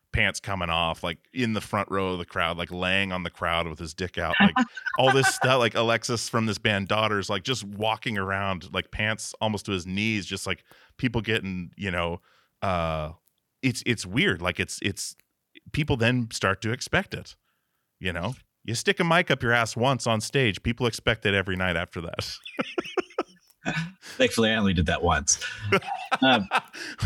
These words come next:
Speaker 1: Well, yours was probably a shotgun mic. It's a little easier on the drums. <laughs>
Speaker 2: <laughs> Um,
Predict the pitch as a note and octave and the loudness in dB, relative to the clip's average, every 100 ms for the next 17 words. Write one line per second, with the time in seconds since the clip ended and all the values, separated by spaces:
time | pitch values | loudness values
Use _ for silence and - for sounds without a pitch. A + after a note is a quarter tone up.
0 | - - - E3 G3+ G3+ D3+ F#3 F#3 D3 | -4 -4 2 6 6 6 4 6 6 6
1 | F3+ F#3 D3+ C3+ B2+ B2 B2+ D3+ D3+ E3+ | 4 4 4 6 6 4 4 4 4 4
2 | C#3 A2 G2+ A#2 A2+ B2+ C#3+ - - - | 4 4 6 4 2 2 2 2 -4 -6
3 | - - - - - G4 - - - - | -10 -14 -8 -8 -4 -4 -4 -10 -2 6
4 | - - - - E3+ - D#3+ - D#3 - | 6 6 -4 2 4 6 4 0 -4 -8
5 | - - - - B3+ E3 | -8 -8 -16 -2 4 4